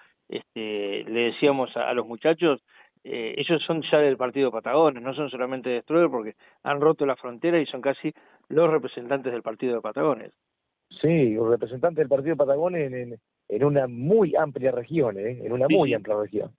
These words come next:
Speaker 2: Este, y sin duda, bueno, una vez más, brindando un espectáculo a la cual,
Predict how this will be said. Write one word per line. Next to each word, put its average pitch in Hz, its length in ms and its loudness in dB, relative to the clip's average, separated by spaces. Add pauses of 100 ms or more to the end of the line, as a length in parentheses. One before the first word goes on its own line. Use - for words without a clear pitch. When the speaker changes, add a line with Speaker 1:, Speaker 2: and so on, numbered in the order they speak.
(380)
Speaker 2:
Este, 127 460 4
y 127 200 2
sin 131 200 -2
duda, 175 200 4
bueno, 156 220 -4
una 139 100 -4
vez 135 140 -6
más, 147 200 -4 (380)
brindando 135 380 0
un 143 80 -4
espectáculo 139 720 4
a 120 40 4
la 123 120 2
cual, 139 340 2